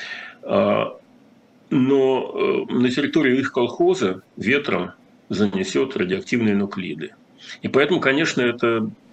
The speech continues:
это катастрофа, ну, не скажу глобального, но общеевропейского масштаба. И поэтому,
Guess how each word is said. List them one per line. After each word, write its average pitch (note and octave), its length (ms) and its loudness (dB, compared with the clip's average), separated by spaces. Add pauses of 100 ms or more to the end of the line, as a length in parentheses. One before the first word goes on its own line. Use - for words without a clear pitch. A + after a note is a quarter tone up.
(140)
это - 760 0
катастрофа, C3 840 0 (300)
ну, C3 440 -2
не D3+ 80 0
скажу F3 260 2
глобального, C3 680 0
но B2 160 0
общеевропейского C3 880 -2
масштаба. F#2+ 640 -6 (480)
И - 60 -8
поэтому, F3 560 2